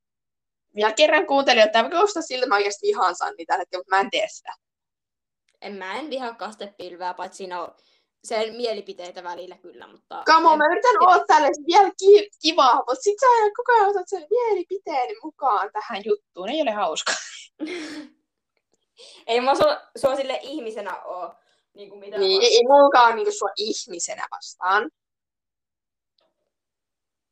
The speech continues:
Speaker 2: Niin. No tässä, hei, se kuuntelija, joka laittoi sen kommentin, että enemmän väittelyä tästä lähtien.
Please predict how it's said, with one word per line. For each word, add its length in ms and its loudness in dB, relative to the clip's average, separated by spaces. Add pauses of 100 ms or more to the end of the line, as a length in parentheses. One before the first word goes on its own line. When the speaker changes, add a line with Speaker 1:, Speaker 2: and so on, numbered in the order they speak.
(120)
Speaker 2:
Niin. 340 -16
No 120 -4
tässä, 360 -4 (300)
hei, 340 -10 (420)
se 160 -14
kuuntelija, 720 -10 (320)
joka 240 -12
laittoi 400 -10
sen 180 -20
kommentin, 560 -16
että 220 -20
enemmän 460 -14
väittelyä 540 -14
tästä 260 -20
lähtien. 340 -20